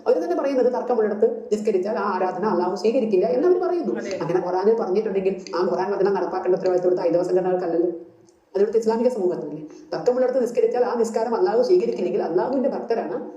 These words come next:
Speaker 1: അത് തെളിയിക്കേണ്ടത്. ഇങ്ങനെ ഒരു വചനം കി-, കിതാബിലുണ്ട്. ഒരാളും കിതാബിൽ നോക്കാനും എട്ടിലെ പശു പുല്ല് തിന്നില്ല.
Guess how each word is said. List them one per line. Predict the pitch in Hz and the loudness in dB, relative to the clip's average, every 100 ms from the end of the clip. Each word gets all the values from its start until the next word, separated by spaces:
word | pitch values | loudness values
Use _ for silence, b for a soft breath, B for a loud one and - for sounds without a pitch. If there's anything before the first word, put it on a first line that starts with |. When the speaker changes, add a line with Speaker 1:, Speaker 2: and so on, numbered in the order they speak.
| - | -4
Speaker 1:
അത് | 180 190 | -2 0
തെളിയിക്കേണ്ടത്. | 165 277 - - | 0 -2 -2 -2
ഇങ്ങനെ | 180 254 | 0 2
ഒരു | 180 | 0
വചനം | - - - - - | 0 -2 -4 -8 -8
കി-, | - | -8
കിതാബിലുണ്ട്. | 180 180 170 151 151 147 - B 220 | -6 -6 -2 -2 0 -2 -4 B -2
ഒരാളും | - 214 220 | 0 0 -2
കിതാബിൽ | 190 202 214 | -2 0 0
നോക്കാനും | 185 180 180 185 | 0 -2 -2 -2
എട്ടിലെ | 180 285 | -2 -2
പശു | 226 - | -2 0
പുല്ല് | 190 175 | 2 0
തിന്നില്ല. | - 139 | -2 -6